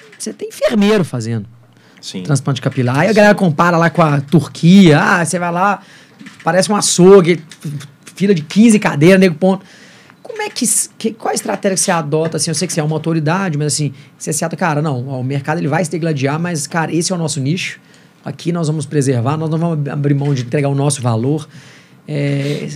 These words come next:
Speaker 1: que, que, que, que que você, como é que você olha esse panorama, assim?
Speaker 2: Cara, eu não me preocupo muito com isso, não, né?
Speaker 1: Legal.
Speaker 2: Primeiro que, é, e eu, você falou esse negócio de, de medicina da família. Eu fiz medicina pra trabalhar em Curvelo, cara. Eu fiz
Speaker 1: Sim.
Speaker 2: medicina pra, eu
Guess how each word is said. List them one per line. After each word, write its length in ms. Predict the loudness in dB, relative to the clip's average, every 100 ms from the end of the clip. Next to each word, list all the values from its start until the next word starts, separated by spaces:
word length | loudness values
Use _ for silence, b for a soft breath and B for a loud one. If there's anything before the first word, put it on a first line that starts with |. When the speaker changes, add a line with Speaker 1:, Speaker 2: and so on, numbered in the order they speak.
| -12 -6
Speaker 1:
que, 100 | -6
que, 220 | -6 -10
que, 220 | -6 -4
que 240 | -4 -4 -6
que 100 | -4
você, 360 | 0 2 2 -2
como 120 | -4
é 40 | -2
que 60 |
você 100 | 4
olha 200 | 6 6
esse 140 | 4 0
panorama, 580 | -2 -2 -2 -2 -2 -2
assim? 300 | -4 -6 -10 -14 -20 b b b b b _ _ -16
Speaker 2:
Cara, 420 | -8 -8 -8 -8
eu 80 | -6
não 100 | -6
me 40 | -6
preocupo 440 | -8 -10 -12 -10
muito 160 | -12 -12
com 60 |
isso, 120 | -16
não, 80 | -16
né? 120 | -16 -14 -10
Speaker 1:
Legal. 300 | -8 -6 -6
Speaker 2:
Primeiro 300 | -4 -4 -6
que, 560 | -8 -4 -4 -4 -6 -10 -20 b b b b b _ _ -16
é, 720 | -10 -8 -8 -8 -8 -10 -10 -12 -16 -20 _ _
e 80 | -12
eu, 140 | -12 -12 -20 -20 -14
você 160 | -14
falou 260 | -8 -6 -6
esse 100 | -8
negócio 220 | -10 -10
de, 120 | -8 -10
de 80 | -10
medicina 400 | -10 -10 -10 -12
da 60 | -12
família. 340 | -12 -12 -12 -14
Eu 100 | -16
fiz 200 | -12 -10
medicina 380 | -10 -12 -12 -14
pra 100 | -16
trabalhar 380 | -12 -8 -6 -6
em 60 | -6
Curvelo, 440 | -4 -4 -4 -8
cara. 240 | -12 -18
Eu 60 | -20
fiz 220 | -16 -14
Speaker 1:
Sim. 100 | -8
Speaker 2:
medicina 340 | -6 -6 -6 -8
pra, 120 | -8
eu 140 | -10